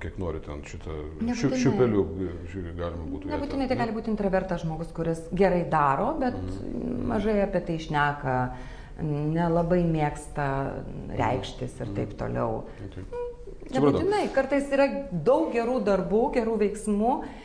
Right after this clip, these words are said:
Speaker 2: ir mažai, mm, mažai komunikacijos.
Speaker 1: Jo. Ir jisai tiki, kad jeigu jisai apie tai daugiau šnekės arba jisai tiesiog daugiau komunikuos, jisai galės, e, pasiekti dar aukštesnį lygį. Teisingai suprantu?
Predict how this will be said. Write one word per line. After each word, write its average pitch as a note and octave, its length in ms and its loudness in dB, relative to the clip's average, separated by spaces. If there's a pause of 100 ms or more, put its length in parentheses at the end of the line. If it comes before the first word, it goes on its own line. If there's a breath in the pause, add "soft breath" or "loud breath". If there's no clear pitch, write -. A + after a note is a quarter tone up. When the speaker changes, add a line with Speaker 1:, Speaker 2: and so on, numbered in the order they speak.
(260 loud breath)
Speaker 2:
ir A#3+ 140 4
mažai, A3+ 680 2 (280)
mm, F#3 600 -2
mažai G3+ 240 -2
komunikacijos. G#3 640 -2
Speaker 1:
Jo. G2 160 0 (440 loud breath)
Ir A#2+ 100 8
jisai B2 140 2
tiki, C3 180 0
kad A2+ 120 -2
jeigu A2+ 200 2
jisai A2 160 0
apie G#2 120 -2
tai G#2+ 100 0
daugiau G#2 240 4
šnekės A2 380 0
arba G#2 200 4
jisai G2 200 0
tiesiog F#2+ 300 2
daugiau F#2 180 4
komunikuos, F2+ 500 -2
jisai G#2 180 -4
galės, G2+ 460 -2
e, F2+ 560 2
pasiekti G2+ 420 -2
dar F#2+ 140 4
aukštesnį F#2 400 -4
lygį. D#2 220 -4
Teisingai - 280 -4
suprantu? E2 300 -8